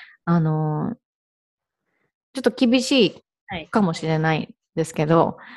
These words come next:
多分、あの、ミサちゃんも分かってると思う。あの、そういうふうに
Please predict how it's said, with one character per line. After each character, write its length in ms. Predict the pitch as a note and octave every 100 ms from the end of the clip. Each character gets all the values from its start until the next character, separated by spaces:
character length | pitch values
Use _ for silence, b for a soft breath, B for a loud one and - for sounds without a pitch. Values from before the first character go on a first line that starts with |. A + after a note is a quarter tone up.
| B _
多 100 | A#3
分、 400 | G3+ G3+ G3 D3+
あ 160 | - E3+
の、 300 | D#3+ D3+ - -
ミ 80 |
サ 120 | F#3 E3+
ち 100 | D#3
ゃ 60 |
ん 80 | D3+
も 100 | E3
分 100 | D#3+
か 100 | D#3+
っ 100 | D#3
て 120 | -
る 120 | D#3
と 120 | D#3 D3+
思 240 | D#3+ D#3+
う。 40 | - _ b b b b F3+ _ -
あ 200 | E3 D#3+
の、 180 | D3 D#3+
そ 180 | B3
う 60 | B3
い 80 | B3+
う 100 | C4
ふ 60 |
う 160 | C#4+ C4+
に 400 | B3 D#4 G3 -